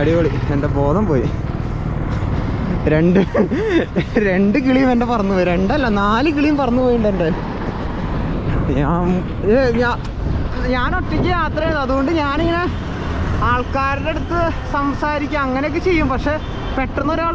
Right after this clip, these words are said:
വന്നിട്ട് ചെരുപ്പ് കാല് പിടിച്ച് വലിച്ചിട്ട് ചെരുപ്പ് വേണമെന്ന് പറഞ്ഞു കഴിഞ്ഞാൽ ഞാൻ എന്നിട്ട് ചെയ്യാ? പിന്നെ ഒരു ധൈര്യം ഉണ്ടായിരുന്നത് സിറ്റിയുടെ നടുവിലാന്നുള്ളൂ കേട്ടോ. ഒരു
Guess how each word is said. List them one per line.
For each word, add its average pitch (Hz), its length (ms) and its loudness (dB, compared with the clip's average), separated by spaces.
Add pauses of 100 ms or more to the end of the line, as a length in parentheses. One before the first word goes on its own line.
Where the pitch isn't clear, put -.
വന്നിട്ട് 320 260 -2 (100)
ചെരുപ്പ് 311 340 0 (600)
കാല് 262 320 0
പിടിച്ച് 330 260 -2
വലിച്ചിട്ട് 330 360 0 (100)
ചെരുപ്പ് 320 320 0
വേണമെന്ന് 349 280 2
പറഞ്ഞു 370 300 0
കഴിഞ്ഞാൽ 381 320 2 (500)
ഞാൻ 294 180 2 (100)
എന്നിട്ട് 480 280 -2
ചെയ്യാ? 554 220 2 (840)
പിന്നെ 226 220 2
ഒരു 311 140 -2
ധൈര്യം 277 280 0
ഉണ്ടായിരുന്നത് 349 460 0
സിറ്റിയുടെ 320 420 0
നടുവിലാന്നുള്ളൂ 302 560 0
കേട്ടോ. 190 220 -2 (1500)
ഒരു 208 100 2